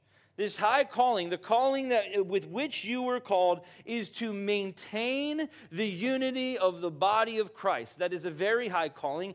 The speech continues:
and it, it's a high calling because it glorifies the Lord, and that's what we're all about. As we've been studying through,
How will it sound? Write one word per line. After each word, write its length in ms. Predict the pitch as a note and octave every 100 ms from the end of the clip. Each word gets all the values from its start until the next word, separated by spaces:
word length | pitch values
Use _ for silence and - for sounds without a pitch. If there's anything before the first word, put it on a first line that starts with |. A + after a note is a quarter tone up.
| - - -
and 300 | G3+ G#3+ G#3
it, 160 | G#3 G3
it's 220 | G#3 G3
a 80 | G#3
high 220 | F#3+ A#3
calling 340 | - A#3+ A#3+ G3+
because 400 | G3+ - G#3 D#3
it 180 | G3 F#3
glorifies 840 | D3 E3 F#3+ G3 E3 E3 D3 C#3+ B2
the 100 | C3+
Lord, 320 | D3 D3+ A#2
and 100 | B2+
that's 300 | D#3 D3 C#3+
what 140 | C#3+
we're 180 | C#3 C3
all 240 | C3+ A#2+ A#2
about. 400 | A2+ F3+ D#3 D3
As 200 | C#3+ D3+
we've 180 | F3
been 220 | C3+ F3 D#3+
studying 480 | - F#3 D#3+ C#3+
through, 340 | B2 A#3 G3+